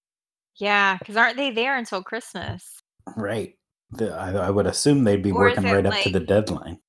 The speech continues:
Speaker 2: you know?
Speaker 1: Are they, like, different elves? They're not Santa's workshop elves. They're, like, elves that didn't, they couldn't make things, and that's why every time they're at somebody's house, they're, like, spilling cereal or, like, spilling milk somewhere.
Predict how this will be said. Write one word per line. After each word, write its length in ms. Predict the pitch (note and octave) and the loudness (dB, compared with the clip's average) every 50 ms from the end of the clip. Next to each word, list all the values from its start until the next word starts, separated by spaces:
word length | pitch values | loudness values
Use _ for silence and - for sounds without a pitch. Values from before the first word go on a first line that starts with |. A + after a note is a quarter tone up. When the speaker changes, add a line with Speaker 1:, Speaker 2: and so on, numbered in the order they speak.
| _ - | _ -14
Speaker 2:
you 100 | D#2+ E2+ | -12 -10
know? 220 | E2+ E2+ F2 G2+ - | -8 -6 -6 -6 -4
Speaker 1:
Are 80 | - A3+ | -4 -4
they, 160 | A#3+ B3 B3 | -2 -2 0
like, 300 | B3 A#3+ G#3+ F#3+ - F#3+ | 2 2 0 0 -2 -6
different 440 | - G#3+ A3 - - - F#3+ - - | -6 -6 -4 -4 -2 -2 -2 -4 -4
elves? 360 | G2+ C#3 D3 - - A#3 A3 | -6 -6 -6 -8 -12 -14 -10
They're 160 | G3 G3+ G3 | -6 -6 -2
not 240 | G3 G#3 G#3 C#3+ - - | 2 2 2 2 0 -4
Santa's 460 | - A3+ G3+ G3 G3 - G#3 G3 G3+ | -6 -8 -8 -6 -6 -8 -8 -8 -6
workshop 540 | - E3+ F3 F3 - - - F#3 D#3 B2+ - | -4 -4 -4 -4 -6 -8 -6 -4 -4 -4 -6
elves. 360 | - - G#2+ G#2+ A2 D#3+ F#3 - | -8 -8 -6 -6 -8 -10 -12 -10
They're, 160 | E3 E3+ F3 | -8 -8 -6
like, 180 | E3+ E3 E3 - | -6 -6 -6 -4
elves 360 | - F3 F#3 F#3+ F#3+ F#3 F#3+ | -2 0 0 0 -2 -4 -6
that 200 | - F#3 C3+ F3 | -6 -6 -6 -6
didn't, 240 | F#3 G3 E3+ A#2+ - _ _ _ _ _ _ _ _ _ _ _ | -6 -8 -8 -8 -10 _ _ _ _ _ _ _ _ _ _ _
they 80 | - A3 | -4 -4
couldn't 320 | G3+ - B3 A3 G#3+ F3 F3+ | 0 0 0 0 0 0 -2
make 240 | F#3+ G3 G3 - - | -2 -2 -4 -4 -4
things, 380 | A#3 A3+ A3+ A3+ A3+ A#3 - | -2 -2 0 -2 -4 -6 -6
and 120 | G#3 G3 G3+ | -4 -2 0
that's 240 | G3+ G3 - - | 0 0 -2 -2
why 140 | - G#3 F#3+ | 0 0 0
every 220 | F3 - F#3 G3 G3 | 0 0 -4 -4 -6
time 200 | G3 G#3+ G3+ F#3+ | -6 -6 -6 -6
they're 140 | F#3 E3+ - | -6 -6 -8
at 100 | - - | -8 -10
somebody's 360 | - G3+ F#3+ F#3 F#3 F#3 - | -8 -6 -4 -4 -4 -4 -2
house, 220 | G3 F3 F3 F#3 - - | -2 -2 -2 -2 -4 -8
they're, 120 | G3+ F#3+ | -8 -6
like, 200 | F3+ F3+ F3+ F#3+ | -6 -6 -8 -10
spilling 560 | - - - - - - G3+ G3 F#3+ F#3+ F#3+ F#3+ | -12 -14 -12 -12 -8 -4 -4 -4 -4 -4 -8 -8
cereal 1080 | - - - G3 F#3 F#3 F#3 F#3 F#3 F3+ F3+ F3+ F3+ F3+ F3+ F3 F3 E3+ E3+ F3+ _ _ - - - - _ - | -10 -10 -8 -8 -6 -4 -4 -4 -4 -4 -4 -4 -4 -4 -4 -4 -4 -6 -8 -8 _ _ -20 -20 -20 -20 _ -10
or, 80 | F3+ F3+ | -6 -6
like, 380 | F3 E3+ F3 E3+ E3+ - - _ _ _ _ - _ - | -4 -4 -4 -6 -8 -10 -14 _ _ _ _ -20 _ -10
spilling 440 | F3 - G#3 F#3+ F#3+ F#3+ G3 G3 G3 | -6 -4 -4 -4 -4 -4 -4 -4 -2
milk 320 | G3+ F#3+ F#3 F#3 - - | -2 -2 -4 -4 -8 -12
somewhere. 1000 | - - - F#3+ F3+ F3+ F3 E3+ F3 F3 F3 F3 F3 F3 E3+ E3+ E3 E3+ F3 - | -12 -6 -4 -4 -4 -4 -4 -4 -4 -2 -2 -2 -2 -2 -2 -2 -4 -6 -8 -12